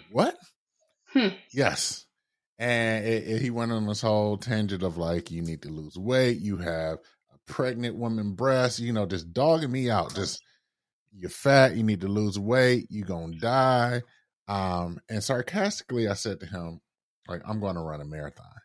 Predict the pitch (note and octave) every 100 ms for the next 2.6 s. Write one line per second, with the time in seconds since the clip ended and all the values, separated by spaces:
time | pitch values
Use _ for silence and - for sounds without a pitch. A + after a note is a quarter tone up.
0 | - - D#3+ D#3+ - D3+ D3+ D3+ D3+ -
1 | _ _ _ _ _ _ _ - G2+ G2
2 | F#2+ F#2 F2+ F2+ F2